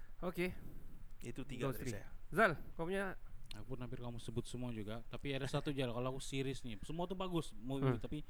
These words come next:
Speaker 3: paling aku minat kalau aku filem ni, kan.
Speaker 1: Oh.
Speaker 3: Dia bukan filem lah, series.
Speaker 1: Ah, okey.
Speaker 3: Apa, Prison Break.
Speaker 1: Ah, okey.
Speaker 2: Oh.
Speaker 3: Yang bagi aku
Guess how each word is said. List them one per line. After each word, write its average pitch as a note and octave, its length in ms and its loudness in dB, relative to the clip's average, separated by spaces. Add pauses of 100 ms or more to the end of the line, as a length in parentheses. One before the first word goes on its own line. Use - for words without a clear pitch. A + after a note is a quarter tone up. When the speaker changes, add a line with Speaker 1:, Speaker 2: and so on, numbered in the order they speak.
(220)
Speaker 3:
paling D3+ 200 2
aku D3+ 120 2
minat D3 260 6
kalau C3 220 2
aku C3 100 0
filem C3 240 2
ni, A#2+ 160 2
kan. B2+ 140 2 (340)
Speaker 1:
Oh. G#3+ 140 6
Speaker 3:
Dia D3+ 80 6
bukan C#3+ 160 6
filem D3+ 260 6
lah, C#3 180 4
series. C3 380 4
Speaker 1:
Ah, B2 140 2
okey. B2+ 100 4
Speaker 3:
Apa, C#3+ 80 6
Prison C3 360 2
Break. A2+ 180 4 (140)
Speaker 1:
Ah, A#2+ 100 4
okey. A2+ 200 4 (140)
Speaker 2:
Oh. A#2 440 2
Speaker 3:
Yang B2+ 240 6
bagi C3+ 280 6
aku C#3+ 460 8